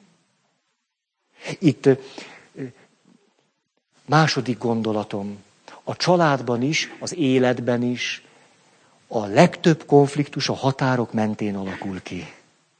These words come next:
Ezt tudjuk a történelemből, a háborúkból, a családokból, a kulturális mindenféle dologból. A legtöbb konfliktus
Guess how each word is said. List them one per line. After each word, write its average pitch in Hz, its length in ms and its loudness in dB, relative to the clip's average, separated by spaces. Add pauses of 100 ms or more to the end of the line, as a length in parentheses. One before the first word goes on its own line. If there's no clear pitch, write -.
(1040)
Ezt - 180 -4
tudjuk 131 340 4
a 104 80 -4
történelemből, 123 1200 2 (180)
a 123 100 -8
háborúkból, 131 1120 2 (120)
a 131 140 -8
családokból, 120 1040 2 (280)
a - 140 -8
kulturális 151 920 4
mindenféle 143 720 2
dologból. 113 640 0 (360)
A 101 160 -8
legtöbb 165 840 2
konfliktus 113 840 -2